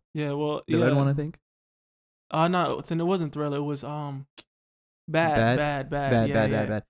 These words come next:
Speaker 2: It was a, it was a white,
Speaker 1: Yeah,
Speaker 2: it was a
Speaker 1: yeah,
Speaker 2: white
Speaker 1: yeah,
Speaker 2: cover
Speaker 1: yeah.
Speaker 2: with the
Speaker 1: Yep.
Speaker 2: black leather.
Speaker 1: So,
Speaker 2: So, yeah, yeah,
Speaker 1: that,
Speaker 2: okay.
Speaker 1: that album was kinda like, I don't, I don't remember. I gotta look at the dates to see if it was released at that time, but I doubt it. But, so one of my classmates had it, and he was talking about it,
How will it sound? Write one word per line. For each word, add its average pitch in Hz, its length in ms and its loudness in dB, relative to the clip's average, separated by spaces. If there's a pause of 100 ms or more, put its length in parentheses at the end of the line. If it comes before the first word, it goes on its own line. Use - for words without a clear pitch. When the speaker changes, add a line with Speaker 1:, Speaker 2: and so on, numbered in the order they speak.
(120)
Speaker 2:
It 120 40 2
was 117 120 2
a, 117 260 6
it - 40 -2
was 110 140 0
a 110 40 0
white, 117 260 4
Speaker 1:
Yeah, 165 140 4
Speaker 2:
it 151 60 0
was 147 120 2
a 143 40 2
Speaker 1:
yeah, 107 60 2
Speaker 2:
white 110 160 4
Speaker 1:
yeah, - 60 0
Speaker 2:
cover 107 200 2
Speaker 1:
yeah. 107 40 4
Speaker 2:
with 107 120 2
the - 100 0
Speaker 1:
Yep. 101 100 -2
Speaker 2:
black 104 260 0
leather. 104 220 -2
Speaker 1:
So, 143 260 -2
Speaker 2:
So, - 100 -6
yeah, 113 140 4
yeah, 113 220 6
Speaker 1:
that, 117 160 0
Speaker 2:
okay. 156 100 -12
Speaker 1:
that 175 160 0
album 170 400 0
was 151 180 -8
kinda 156 260 -8
like, 135 300 -12 (160)
I 175 100 6
don't, 196 160 0
I 190 120 0
don't 208 100 0
remember. 165 560 -2
I 160 80 -2
gotta 156 160 0
look 156 180 -2
at 143 140 -4
the 139 80 -4
dates 143 320 -4
to 147 80 -10
see 147 140 -6
if 139 60 -6
it - 40 -14
was 143 180 -6
released 143 300 -6
at 143 80 -12
that 151 160 -12
time, 160 320 -8
but 139 220 -10 (400)
I 147 60 -10
doubt 147 260 0
it. 139 100 -6
But, 139 260 -8 (800)
so 160 180 -4
one 160 220 -2
of 190 60 0
my 180 100 2
classmates 170 520 -2
had 165 300 0
it, 156 80 -2
and 151 100 -4
he 151 60 -4
was 143 140 -10
talking 151 280 -2
about 147 300 -2
it, 147 120 -8